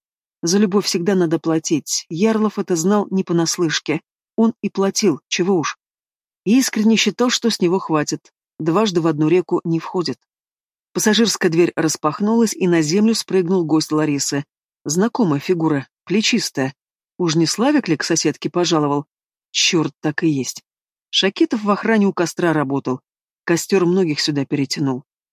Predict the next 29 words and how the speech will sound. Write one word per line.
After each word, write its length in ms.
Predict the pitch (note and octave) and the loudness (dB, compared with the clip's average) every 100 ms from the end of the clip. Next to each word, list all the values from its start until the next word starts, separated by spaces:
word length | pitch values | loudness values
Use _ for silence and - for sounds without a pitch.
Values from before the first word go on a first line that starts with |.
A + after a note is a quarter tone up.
| _ - | _ -2
Платил 320 | E3 C4+ G#3+ | 0 2 2
неплохо, 600 | C#3+ D#3 G3 - D3+ - | 2 2 2 2 -2 -4
опять 300 | C#3 - F#3+ | -8 -2 0
же 80 | D#3 | 0
перспективы, 840 | D3 D3 - C#3 - G#3 F#3 D#3+ - | -2 -4 -6 -8 -4 0 2 2 0
новый 300 | D#3+ E3+ D3+ | 0 0 0
край. 320 | - C3 C3 _ _ _ _ - | 0 -2 -2 _ _ _ _ -2
Ян 260 | F3+ F#3 | 2 4
его 260 | F3+ G3 G3 | 4 4 2
звал 240 | C#3+ C3 | 0 -4
к 80 | - | -4
себе. 300 | - B2+ B2 _ _ _ - | -4 -4 -4 _ _ _ -8
Денис 360 | E3 A3+ C#4+ - | 0 2 2 0
отказался. 680 | D#3 - D3 D3 C3+ - C#3+ _ _ _ _ | -6 -2 0 0 0 -2 -4 _ _ _ _
Хорош 360 | - D3+ C#4 - | -2 0 0 0
с 60 | |
него 180 | D3 C#3+ | 0 0
частных 420 | - D3+ - D3 | 0 -2 -2 -4
контор, 480 | - D3 C#3+ D3 C3 _ _ | -2 -2 0 -2 -2 _ _
армии. 460 | F3 D#3 C#3+ C3 - _ _ _ | 0 0 0 -2 -6 _ _ _
А 120 | - E3 | -2 0
вот 180 | F#3 | 0
природа 420 | - F3+ F3+ F3+ F3 | 0 2 2 2 2
и 60 | |
зверьё — 480 | D3+ D#3+ D#3 G#3 E3 - | 2 2 2 2 0 -4
это, 200 | B3+ G#3+ | -6 -6
пожалуй, 420 | - D3 E3 E3 | -4 -2 0 2
можно 280 | C#3 C#3+ C#3 | 0 0 -2
попробовать. 600 | C3+ B2 B2+ A#2+ A#2 - | -4 -6 -4 -4 -6 -8